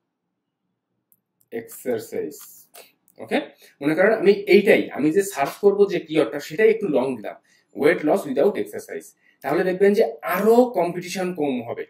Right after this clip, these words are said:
এখানে আরো কম্পিটিশন কম। দেখেন কি পরিমাণ কম্পিটিশন কম আলা। তো আপনি যেটা সার্চ করবেন, আপনি একদম মেইন কিওয়ার্ডটা লিখে সার্চ করবেন না কোনো সময়। Weight loss without exercise, affiliate marketing for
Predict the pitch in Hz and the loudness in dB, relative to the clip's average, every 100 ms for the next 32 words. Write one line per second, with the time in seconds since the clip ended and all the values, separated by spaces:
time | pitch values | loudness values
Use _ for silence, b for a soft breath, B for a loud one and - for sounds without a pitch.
0 | _ - 107 104 - 160 196 165 139 131 | _ -16 -12 -12 -8 -2 -2 -2 -6 -8
1 | 143 120 98 101 117 127 220 b b _ | -10 -10 -12 -10 -10 -6 -8 b b _
2 | - 262 226 196 170 151 139 147 160 147 | -6 0 4 4 4 0 -2 -4 -6 -4
3 | 123 104 101 - _ 151 - 151 151 190 | -4 -4 -6 -12 _ -8 -6 -6 -6 -6
4 | 180 185 185 - 196 - 196 120 120 - | -6 -6 -6 -2 -4 0 -2 -2 -6 -6
5 | 175 160 - 196 226 165 170 240 - 208 | -2 -2 0 0 0 0 2 2 0 -2
6 | 208 208 180 196 147 - - 107 107 90 | -2 -2 -4 -6 -8 -10 -10 -8 -8 -10
7 | _ - 127 117 98 - _ _ _ _ | _ -10 -10 -10 -16 -18 _ _ _ _
8 | - 156 196 202 254 - 170 180 156 - | -2 2 2 2 -2 -2 -2 2 2 0
9 | - 110 98 85 - - 151 202 233 233 | -4 -10 -10 -12 -14 -10 -8 -6 -6 -4
10 | 220 208 226 285 320 - _ _ _ _ | -4 -4 -4 -2 -4 -8 _ _ _ _
11 | - - | -8 -2